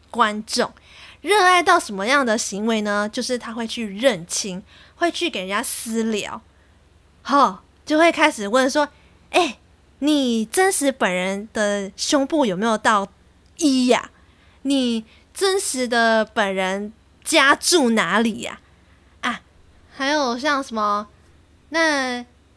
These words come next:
你本人长怎么样啊？可不可以传一个照片给我看？拜托，拜托，拜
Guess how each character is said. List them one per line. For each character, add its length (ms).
你 240
本 240
人 180
长 180
怎 140
么 120
样 200
啊？ 160
可 80
不 80
可 80
以 140
传 280
一 60
个 140
照 240
片 200
给 200
我 260
看？ 480
拜 260
托， 840
拜 180
托， 200
拜 200